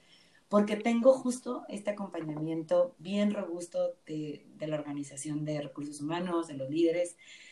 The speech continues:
Y hoy en día mis retos, la verdad, son bien divertidos. Porque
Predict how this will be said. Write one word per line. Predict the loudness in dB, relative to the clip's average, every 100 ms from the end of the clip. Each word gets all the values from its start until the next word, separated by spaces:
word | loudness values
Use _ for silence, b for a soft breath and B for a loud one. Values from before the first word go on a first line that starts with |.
| b b
Y | -2 8
hoy | 10 12
en | 10
día | 8 4
mis | 4 2
retos, | 0 -4 0 0 0
la | -2
verdad, | -2 -2
son | -4
bien | -4 -2
divertidos. | -2 -4 -6 -10 -10 -14 _ _ _ _
Porque | 4 4 2 -2